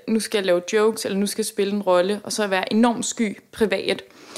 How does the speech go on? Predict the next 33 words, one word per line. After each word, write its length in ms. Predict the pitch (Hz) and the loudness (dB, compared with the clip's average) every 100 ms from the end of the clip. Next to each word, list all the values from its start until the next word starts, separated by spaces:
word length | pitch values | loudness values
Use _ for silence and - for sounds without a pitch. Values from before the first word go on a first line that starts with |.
| - - - | -16 -12 0
Og 200 | 202 202 | 0 0
på 120 | 196 | -6
samme 320 | - 208 254 | 0 4 4
måde 220 | 233 208 | 4 2
kan 180 | 214 226 | -2 -2
man 140 | 196 190 | 0 0
jo 120 | 190 | -2
sige, 420 | - 208 208 - | -2 -2 0 -2
at 120 | - | -2
du 100 | 220 | 2
jo 100 | 220 | 2
nogle 240 | 202 196 196 | 4 2 2
gange 220 | 180 202 | 2 0
spiller 320 | - 208 208 | -2 0 2
nogle 300 | 208 190 208 - - | 2 0 -4 -4 2
roller, 280 | 247 294 285 - _ _ _ _ _ _ 190 202 277 - - | 4 4 -2 -8 _ _ _ _ _ _ -16 -14 -14 -16 -4
hvor 260 | 220 196 - | 4 4 4
at 240 | - - | -2 -4
du 120 | 202 - | -4 -2
egentlig 280 | 208 202 | -2 -2
er 400 | 208 185 175 180 | -2 0 -2 2
ret 200 | 233 262 - | 2 2 -2
udadvendt, 840 | 247 208 185 185 175 175 - - - - | 2 4 4 2 2 0 0 -16 -10 2
og, 360 | 185 175 170 - | 4 4 2 0
øh, 320 | 175 165 165 - - - - | 0 0 -2 -6 -12 -14 -10
tager 180 | - 202 | -4 -2
enormt 260 | 185 214 | 2 2
meget 200 | 196 185 | 4 2
initiativ 520 | 185 180 185 - 233 185 | 0 -6 -6 -2 -2 -2
til 160 | 196 | -4
samtaler 640 | - 180 190 202 214 185 175 | -2 0 0 -2 -2 -2 -2
og 140 | 175 | -4
spørger 300 | - 185 | -2 -2